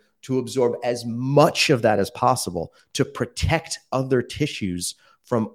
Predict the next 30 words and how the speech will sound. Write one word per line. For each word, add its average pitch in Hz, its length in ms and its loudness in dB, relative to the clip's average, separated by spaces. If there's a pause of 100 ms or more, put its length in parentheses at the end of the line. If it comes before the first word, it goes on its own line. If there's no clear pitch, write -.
having 123 480 0
to 107 400 -4 (180)
absorb 104 680 4 (100)
excess - 440 -4
glucose, 92 380 -8
'cause 95 140 -10
it's 87 140 -10
very 104 220 2
dangerous. - 520 -8 (380)
So - 160 2
as 123 100 2
a 123 60 0
result 127 320 2
of 123 80 -4
that, 101 300 -4 (280)
the 113 100 -8
glucose 143 540 0
and 123 80 -2
fructose 139 500 -2
can 110 140 -10
come 127 240 -6
inside 117 380 -2
of 151 100 -2
your 151 80 0
liver 98 460 -2 (160)
using 107 320 -4
small 120 560 2
amounts 90 340 0
of 82 60 -6
insulin. 92 420 -6